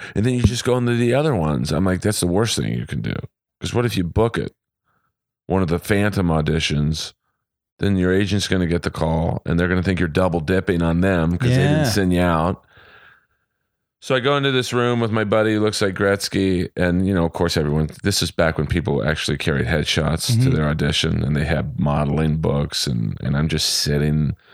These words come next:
Speaker 1: and waiting for my buddy. My buddy goes in, and then the director goes, "You wanna audition?" I'm like, "Well, I'm not really, I don't have anything." He's like, "Come on in." And, uh, I'll never forget, I was in a room.
Speaker 2: What was it for?
Speaker 1: Pepsi.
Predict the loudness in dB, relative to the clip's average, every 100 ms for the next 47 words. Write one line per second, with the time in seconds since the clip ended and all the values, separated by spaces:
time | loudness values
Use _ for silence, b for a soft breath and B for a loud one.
0 | B B B B -4 -2 0 2 2 0
1 | 0 -2 0 0 2 2 2 2 0 0
2 | 0 0 0 0 0 0 0 0 -2 -2
3 | 0 0 0 -2 0 -2 0 0 2 2
4 | 0 0 0 0 0 0 0 0 0 0
5 | 0 0 2 0 -2 -4 0 2 2 2
6 | 2 0 0 0 0 -2 -4 -2 0 2
7 | 2 2 2 0 -2 B B B B B
8 | -6 -2 0 0 0 0 -2 -2 0 0
9 | 0 0 -2 0 2 2 0 0 0 0
10 | 2 2 2 2 0 0 0 0 0 0
11 | 0 -2 _ -12 -8 -2 -2 -2 -10